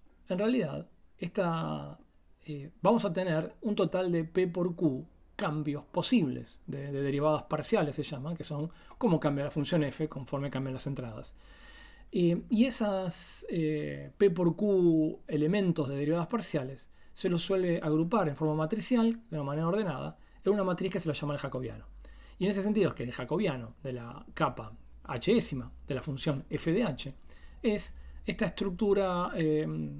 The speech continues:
rectangular de derivadas parciales en las cuales tenemos todas las combinaciones de cómo cambian la salida de la función F de H cuando se produce un cambio de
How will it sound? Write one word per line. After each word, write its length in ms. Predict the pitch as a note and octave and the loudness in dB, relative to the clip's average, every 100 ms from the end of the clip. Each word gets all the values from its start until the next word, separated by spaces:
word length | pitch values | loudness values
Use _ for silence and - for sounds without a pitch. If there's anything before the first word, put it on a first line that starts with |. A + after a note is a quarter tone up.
| - | -4
rectangular 680 | E3 F#3 F#3 D4+ A3+ G#3 | -2 0 2 4 2 0
de 120 | E3+ D3 | -2 0
derivadas 300 | D#3 G3 - | 2 2 0
parciales 580 | B3 - D3+ D#3+ - - - - | -4 -4 -4 -6 -12 -18 -20 -2
en 80 | A#3+ | 0
las 120 | A#3 | 0
cuales 340 | A3+ G3 F3+ | 0 -2 0
tenemos 480 | C4 G#3 D3 C#3+ - - - - - | 0 0 0 -6 -12 -18 -20 -18 -8
todas 240 | - C#4+ F#3 | 0 2 2
las 140 | E3+ | 0
combinaciones 880 | - G3+ G3+ F3+ - E3 C3 C3 - - | -2 -2 -2 -4 -4 -6 -8 -14 -14 -8
de 400 | D#3+ D#3+ E3 - - - | 0 0 0 -4 -20 -2
cómo 380 | B3 A3 A3 - | 2 4 2 -2
cambian 480 | G#3 D#3+ C#3 B2+ - | -2 -2 -4 -8 -6
la 120 | D#3 | -6
salida 540 | - D#3+ E3+ C#3+ C3+ C#3 | -2 -2 0 -2 -4 -6
de 140 | C#3+ | -6
la 100 | C#3 | -4
función 320 | D#3 C#3+ E3+ | -6 -2 0
F 180 | E3 G#3 | 0 0
de 80 | F#3+ | -2
H 300 | C3+ E3 - - - - | -2 -8 -14 -16 -20 -2
cuando 200 | A#3 F#3+ | 2 4
se 140 | F3 | 2
produce 380 | E3+ D#3 D#3+ E3 | 4 4 4 2
un 120 | D#3+ | 0
cambio 460 | D3+ C#3+ C#3 D3+ C#3+ | 0 -2 2 2 2
de 280 | C3+ C#3 | -2 -6